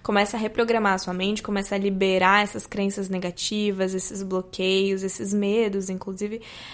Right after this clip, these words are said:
é que você começa a ter muito mais criatividade, muito mais motivação, muito mais força.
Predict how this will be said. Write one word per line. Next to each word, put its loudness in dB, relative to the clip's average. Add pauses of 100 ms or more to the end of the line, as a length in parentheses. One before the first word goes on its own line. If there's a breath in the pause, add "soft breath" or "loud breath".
é -4
que -6
você 2
começa 2
a -8
ter -2
muito 0
mais 2
criatividade, 0 (640)
muito -4
mais 2
motivação, 0
muito -4
mais -2
força. -4